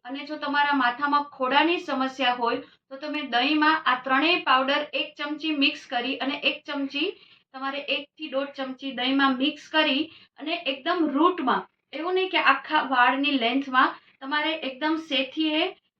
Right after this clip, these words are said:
એક એક વાળના મૂળમાં, લટમાં લગાવતા જવાનું છે અને ત્રીસ થી પિસ્તાલીસ મિનિટ આ પેસ્ટને રાખવાની છે. પછી તમારે, હવે આમાં કેવું કે ઘરગથ્થુ ઉપચાર કરીએ છીએ,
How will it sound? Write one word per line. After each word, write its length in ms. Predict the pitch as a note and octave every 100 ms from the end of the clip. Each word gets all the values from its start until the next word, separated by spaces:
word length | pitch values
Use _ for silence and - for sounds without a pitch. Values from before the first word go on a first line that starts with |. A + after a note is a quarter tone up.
| -
એક 180 | C#4 C#4+
એક 140 | D#4+ C#4+
વાળના 400 | B3+ C4+ C#4+ D4
મૂળમાં, 600 | B3+ C4+ D4 D4 D4+ D4+
લટમાં 440 | A#3+ C4 C#4+ C#4
લગાવતા 440 | A3+ A3 C4+ C#4+ D4
જવાનું 460 | C#4 C#4 C#4+ D4
છે 160 | D4 E4
અને 220 | B3+ C4+
ત્રીસ 400 | C4+ C4+ D4+ -
થી 120 | E4
પિસ્તાલીસ 640 | D#4+ C4+ C4 D4+ D4+ D#4+ C#4
મિનિટ 280 | B3+ C#4 -
આ 100 | B3
પેસ્ટને 640 | B3+ A#3 B3+ - B3 C4+
રાખવાની 520 | C4 A3+ A#3 B3 G#3 G#3
છે. 180 | B3+ F4 - _ _
પછી 180 | C#4 E4
તમારે, 420 | D4 C#4 C#4 D4+ F#4+ - - _
હવે 140 | C4 D#4
આમાં 240 | D#4+ F4
કેવું 260 | F4 F#4 F#4
કે 100 | D#4+
ઘરગથ્થુ 640 | A3 B3+ D4 D#4 D#4 D#4+
ઉપચાર 400 | D#4 - D4 D4 C#4+
કરીએ 300 | C4+ C#4 C#4
છીએ, 240 | C#4+